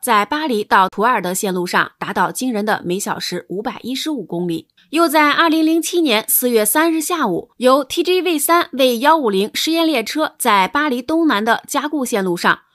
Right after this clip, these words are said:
创造了时速五百七十四点八公里的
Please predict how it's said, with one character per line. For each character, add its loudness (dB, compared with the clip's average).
创 4
造 4
了 2
时 -4
速 -6
五 -6
百 0
七 -4
十 -6
四 -4
点 0
八 0
公 -2
里 -2
的 0